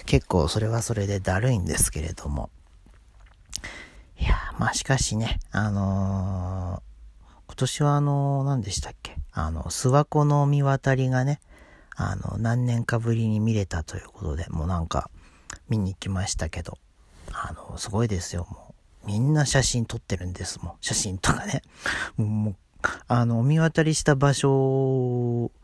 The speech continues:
に、の近くにも車がすごいいっぱい止まってて、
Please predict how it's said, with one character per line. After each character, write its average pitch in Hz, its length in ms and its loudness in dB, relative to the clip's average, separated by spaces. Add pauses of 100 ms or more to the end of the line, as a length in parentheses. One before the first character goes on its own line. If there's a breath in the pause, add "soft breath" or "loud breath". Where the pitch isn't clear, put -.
(380 loud breath)
に、 175 380 2 (960)
の 190 140 6
近 - 320 0
く 90 440 -2
に 147 140 4
も 113 160 2
車 117 380 2
が 113 100 0
す - 140 -6
ご 110 160 2
い 165 40 4
い - 20 0
っ - 60 -14
ぱ 92 80 -2
い 90 40 0
止 - 120 -6
ま 92 140 -2
っ - 40 -12
て - 200 -10
て、 - 220 -8